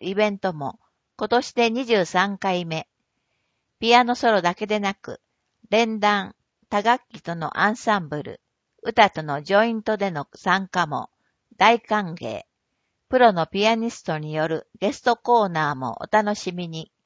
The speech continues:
小さなお子様から大人の方までお楽しみいただけるこのイベント。皆様からのご応募お待ちしております。出演者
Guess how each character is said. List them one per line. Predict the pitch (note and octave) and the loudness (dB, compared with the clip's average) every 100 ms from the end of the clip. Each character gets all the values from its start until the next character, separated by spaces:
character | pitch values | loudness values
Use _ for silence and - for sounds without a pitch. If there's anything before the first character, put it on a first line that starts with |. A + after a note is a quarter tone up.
| _ _ _ _ _ _ | _ _ _ _ _ _
小 | C4+ B3 | -2 -2
さ | - E3+ | 0 -2
な | D#3+ | 0
お | C3+ | -2
子 | G#3+ | -4
様 | - A3 G#3+ | -2 0 0
か | - G#3 | -2 0
ら | F#3+ - | 0 -2
大 | - | -4
人 | G3+ A#3+ B3 | -4 -2 0
の | B3 | -2
方 | A#3+ A3 A3 | -4 -2 0
ま | F3+ C#3+ | 0 -2
で | C#3+ | -4
お | - | -6
楽 | F3 G#3 G#3 | -2 -2 -2
し | - G3 | -8 -8
み | F#3+ F#3 | -8 -8
い | - | -8
た | G3+ G3 | -4 -2
だ | G3 | -2
け | F#3 | -2
る | F#3+ F3+ | -4 -4
こ | G3 | -4
の | F3+ | -4
イ | E3 D#3+ | -4 -2
ベ | E3 | -4
ン | D#3+ | -4
ト。 | - C#3+ - _ _ _ _ _ | -6 -6 -6 _ _ _ _ _
皆 | G3 A3+ A#3 | -4 0 0
様 | G#3+ F#3 | 0 -4
か | - D#3+ | -2 -2
ら | D3+ | -2
の | D3 B2+ | -4 -8
ご | - E3+ G#3+ A#3 | -6 2 4 4
応 | A3 | 2
募 | G#3+ G#3 - | 2 0 -2
お | E3+ | -4
待 | F3+ F#3+ F3+ | -4 -4 -8
ち | |
し | - | -8
て | F3+ | -4
お | E3 | -2
り | D#3 D3+ | -4 -6
ま | C#3+ | -10
す。 | - - _ _ _ _ _ _ _ _ _ _ _ _ _ _ _ _ _ _ | -12 -20 _ _ _ _ _ _ _ _ _ _ _ _ _ _ _ _ _ _
出 | - - C4 | -20 -8 4
演 | C#4 A#3+ | 4 4
者 | - D#3+ D3 | 0 -2 -2